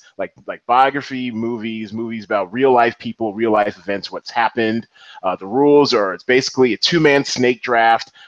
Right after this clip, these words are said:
I go, then he goes, and he go, then I go, then, no, actually, I, actually, not snake drafts. Then they,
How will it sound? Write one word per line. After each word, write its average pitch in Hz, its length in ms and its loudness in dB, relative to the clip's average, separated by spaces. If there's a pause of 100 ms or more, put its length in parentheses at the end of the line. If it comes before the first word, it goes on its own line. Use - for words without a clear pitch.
(160)
I 135 160 0
go, 131 300 4
then 110 120 -4
he 117 180 -6
goes, 117 340 0
and 95 80 -14
he 117 160 -10
go, 110 340 -4
then 110 160 -6
I 107 160 -2
go, 110 220 -2
then, 101 200 -10
no, 170 120 4
actually, 185 360 2 (120)
I, 165 40 4
actually, 180 300 -2
not 185 160 2
snake 110 240 -4
drafts. 90 220 -10
Then 127 100 -6
they, 127 160 -2